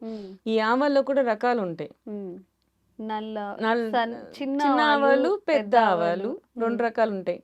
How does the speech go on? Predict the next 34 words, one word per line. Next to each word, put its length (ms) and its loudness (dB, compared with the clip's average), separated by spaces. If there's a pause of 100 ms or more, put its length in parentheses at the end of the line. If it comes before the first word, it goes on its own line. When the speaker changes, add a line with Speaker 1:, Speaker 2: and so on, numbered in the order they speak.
(360)
Speaker 2:
వీటిల్ని 380 -2
ఆయుర్వేదంలో 680 2
సర్షపము, 720 -2
రాజికము 600 -2
అంటారు. 300 -10
Speaker 1:
మ్మ్. 100 -20
Speaker 2:
సర్షపం 520 -4
అంటే 240 -8
చిన్న 280 -4
ఆవాలు, 400 -6 (100)
Speaker 1:
మ్మ్. 200 -12 (240)
Speaker 2:
రాజికం 580 0
అంటే 300 -2 (320)
లావు, 400 2 (460)
లావు 280 4
ఆవాలు. 360 -2
ఈ 160 -4
Speaker 1:
మ్మ్. 100 0
Speaker 2:
రెండిట్లో 440 0
కూడా 200 2 (120)
ఏవి 260 0
బెటర్ 340 -4
మేడం 400 -4
మనకి 420 -6
అని 180 -6
చెప్పి 220 -8
అడుగుతూ 380 -2
ఉంటారు. 500 -8
Speaker 1:
మ్మ్. 240 -16 (120)
Speaker 2:
వీటిలో 360 -2 (140)
ఆయిల్ 260 4
కంటెంట్ 500 -2
ఎక్కువ 340 -2
ఉంటది 280 0